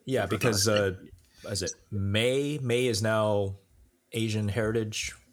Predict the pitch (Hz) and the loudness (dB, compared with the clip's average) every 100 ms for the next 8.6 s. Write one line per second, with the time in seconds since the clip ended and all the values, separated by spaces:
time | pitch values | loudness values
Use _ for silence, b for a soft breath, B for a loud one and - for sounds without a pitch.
0 | _ _ 113 117 117 - - 117 107 - | _ _ -4 -4 -4 -6 -2 -2 -2 -10
1 | - 120 110 113 - 143 143 147 127 127 | -4 -2 2 0 0 -4 -4 -4 -2 -2
2 | - 127 120 - - - 113 107 104 123 | -2 -2 -4 -4 -2 0 2 2 2 2
3 | 120 120 - 135 110 107 104 95 95 104 | 2 2 2 2 2 4 2 2 0 0
4 | 98 101 92 - 147 139 131 123 - B | 2 0 -2 -2 0 2 2 2 -2 B
5 | B - 269 175 - 196 - 185 151 143 | B -4 0 0 2 0 0 0 2 2
6 | 131 110 101 117 101 107 110 95 92 95 | 2 2 2 2 2 2 2 2 2 2
7 | 101 92 - 131 113 - 107 110 - 98 | 2 0 2 2 2 2 0 0 0 0
8 | 95 - 90 87 82 | 2 0 -2 -4 -6